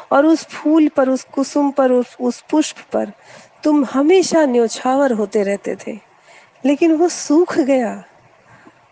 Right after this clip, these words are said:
तो तुमको उसको छोड़ के आगे बढ़ना होगा। क्योंकि मधुबन, उपवन को देखो,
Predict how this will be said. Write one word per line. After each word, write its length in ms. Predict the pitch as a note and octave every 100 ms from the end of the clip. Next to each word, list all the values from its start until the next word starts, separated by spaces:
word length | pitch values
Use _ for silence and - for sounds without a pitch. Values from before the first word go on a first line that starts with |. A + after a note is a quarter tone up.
| _ -
तो 220 | E4+ G4 - _ -
तुमको 480 | C#4+ C4 B3+ F4 F#4 C4+
उसको 520 | - - F4 F4+ F#4 - - - - - _ _ _
छोड़ 460 | - - - D#4+ E4+
के 260 | - D#4 -
आगे 300 | G3+ A3 C4
बढ़ना 440 | C#4 G3+ A3 C4+ F4+
होगा। 500 | D#4 C4+ F#3+ F#3+ G#3 - - - - _
क्योंकि 440 | - E4 - F4+ G4+ - _ _ _ _ _ A#3+
मधुबन, 680 | A#3+ B3+ D#4+ E4 C#4+ F3 F#3+ _ _ -
उपवन 480 | D4 D#4+ D4 D4+ D4
को 160 | B3
देखो, 520 | G3 G#3+ - C4+ A3